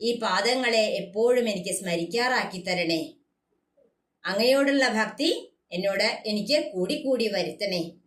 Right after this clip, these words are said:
ഇതെല്ലാം പറഞ്ഞുകൊണ്ട് ഭഗവാൻ ശ്രീരാമചന്ദ്രനെ നമസ്കരിച്ച്, "അങ്ങനെ തന്നെ ആവട്ടെ" എന്ന് ഭഗവാൻ പറഞ്ഞു.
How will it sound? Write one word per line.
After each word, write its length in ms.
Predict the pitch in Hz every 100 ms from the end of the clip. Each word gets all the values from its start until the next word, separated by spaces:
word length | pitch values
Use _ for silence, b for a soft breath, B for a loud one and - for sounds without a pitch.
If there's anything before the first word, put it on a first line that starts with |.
| _
ഇതെല്ലാം 400 | 180 175 175 170
പറഞ്ഞുകൊണ്ട് 840 | 170 151 196 214 175 175 285 349 - _ _ _ 571 - - _ _ _ 160
ഭഗവാൻ 560 | 160 180 202 294 370 _ _ _ _ _ _ _ _ _ _ -
ശ്രീരാമചന്ദ്രനെ 920 | 170 185 185 202 196 202 185 175 180
നമസ്കരിച്ച്, 720 | 175 156 160 - 226 180 -
"അങ്ങനെ 640 | 294 466 - 160 165 180 180
തന്നെ 160 | 180 190
ആവട്ടെ" 400 | 175 180 180 190
എന്ന് 240 | 180 185
ഭഗവാൻ 400 | 175 175 185 185
പറഞ്ഞു. 440 | 180 165 190 302